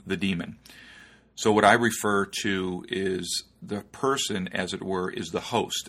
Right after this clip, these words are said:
And, and I use that term host because you have to host demons. You have to host them in your body. You have to host them in your, your, your mind, will, or emotions, your soul realm.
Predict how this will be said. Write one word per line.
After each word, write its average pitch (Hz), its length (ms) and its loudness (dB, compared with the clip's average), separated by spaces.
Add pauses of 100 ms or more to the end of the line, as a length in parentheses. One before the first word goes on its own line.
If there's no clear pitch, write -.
(120)
And, 95 340 -6
and 95 140 -6
I - 20 -4
use 101 280 -2
that 92 140 0
term 90 220 -8
host 117 380 -2
because 90 500 -2 (1800)
you 117 200 2
have 127 140 2
to 107 80 2
host 107 520 0
demons. 90 440 0
You 98 100 -2
have 98 100 -4
to - 80 -6
host 107 340 -2
them 98 180 0
in 92 120 -2
your 95 100 -2
body. 92 300 2
You 95 100 -6
have 101 160 -6
to 90 60 -6
host - 400 -4
them 98 180 -4
in 98 180 -4
your, 95 300 -2
your, 92 320 -4
your 95 180 -8
mind, 95 300 -2
will, 90 160 0
or 90 100 2
emotions, 90 440 0
your 87 80 -6
soul 92 320 2
realm. 87 320 2